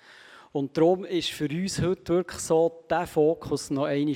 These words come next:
aufzunehmen, jetzt am Schluss von dieser Zeit, die wir hier haben. Gott ist es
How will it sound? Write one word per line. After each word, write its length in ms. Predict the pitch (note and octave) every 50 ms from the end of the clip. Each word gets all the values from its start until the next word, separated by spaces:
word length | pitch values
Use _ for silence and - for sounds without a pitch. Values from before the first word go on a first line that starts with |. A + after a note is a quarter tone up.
| C3
aufzunehmen, 520 | C#3+ D#3+ D#3+ - - - - D3+ C3+ C3 C3
jetzt 180 | C3 - -
am 160 | D3 C#3+ C3+
Schluss 380 | A#2+ - C3 C#3 D#3+ D#3+ - -
von 180 | - - C#3 C3+
dieser 300 | - C3+ B2+ C3 A#2+ -
Zeit, 340 | - - C#3+ D#3 - _
die 140 | - C#3 C3
wir 60 | C3
hier 280 | A#2 A#2+ C3+ C#3 C#3+ C3+
haben. 340 | C3 B2+ B2+ C3 C3+ C3 - - - - - - - - - - _ _ _ _ _ _ _ _ _ _ _ _ _ _ _ _ _ _ _ _ _ _ _ _ _ _ _ _ _ _ _ _ _ _ _ _ _ _ _ _ _ _ _ _ _ _ _ _ _ _ _ _ _
Gott 380 | - E3 E3 F#3 E3+ - - -
ist 160 | F3 C3+ -
es 240 | D3+ C3+ - -